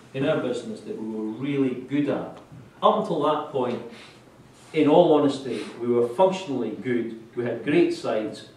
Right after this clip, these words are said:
and we didn't have a lot of competition. So we kind of got away with a lot of things. That wasn't going to continue, and I suppose, <sighs> was it cleverness on my part? Was it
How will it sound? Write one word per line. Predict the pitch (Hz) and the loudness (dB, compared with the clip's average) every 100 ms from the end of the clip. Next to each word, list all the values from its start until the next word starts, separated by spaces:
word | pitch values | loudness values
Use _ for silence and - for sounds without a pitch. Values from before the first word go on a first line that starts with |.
| - | -20
and | 113 | -12
we | 113 | -6
didn't | 113 - - | -2 -2 -2
have | 123 | -6
a | 110 | -6
lot | 110 110 | -4 -4
of | 110 | -4
competition. | 123 - - 120 120 92 90 - - - - - | -6 -8 -8 -10 -10 -12 -16 -20 -20 -20 -20 -20
So | - 151 | -6 -2
we | 151 | 0
kind | 151 180 170 | 4 4 6
of | 151 | 6
got | 156 | 6
away | 143 139 165 | 6 4 4
with | 175 | 4
a | 170 | 4
lot | 143 143 143 | 2 2 0
of | |
things. | 131 98 92 - - - - - | -4 -6 -8 -14 -20 -20 -20 -6
That | 151 151 151 | 2 2 4
wasn't | 165 160 127 | 4 2 0
going | 135 - | 0 0
to | |
continue, | - - 156 135 110 101 - | -4 -4 0 0 0 -4 -8
and | 113 113 127 - | -12 -8 -8 -6
I | |
suppose, | 123 - - 170 143 - - - - - - - - - - - - - - - | -6 -6 6 6 6 2 -6 -14 -20 -20 -16 -16 -16 -18 -20 -20 -20 -20 -18 -10
<sighs> | - - - - - - - - - - - - | -8 -8 -12 -16 -20 -20 -20 -20 -20 -20 -20 -12
was | 117 123 | -8 -6
it | 131 | -6
cleverness | - 151 147 143 147 | 2 2 4 0 -2
on | 135 | -2
my | 135 139 | -2 -2
part? | - 143 139 135 - | -4 -2 -2 -2 -4
Was | 120 120 | -6 -4
it | 120 - | -6 -8